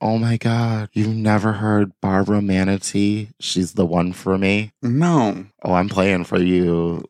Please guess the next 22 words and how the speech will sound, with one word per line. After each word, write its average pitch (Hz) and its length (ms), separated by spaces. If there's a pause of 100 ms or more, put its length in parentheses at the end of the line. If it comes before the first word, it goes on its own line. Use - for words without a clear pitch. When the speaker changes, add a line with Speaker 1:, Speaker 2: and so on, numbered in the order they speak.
(140)
Speaker 1:
that. 85 360
Okay, 95 260
listen, 90 340
y'all. 78 300 (400)
Go 95 160
look 131 220
up 113 260 (120)
Barbara 87 280
Manatee. 92 600
I 90 100
understand 90 540
it's 90 160
a 95 40
VeggieTale 92 600
song, 98 460 (200)
but 90 120
it 95 140
is 113 160
the - 220
funniest 92 960 (120)
song 85 520 (200)
ever. 82 400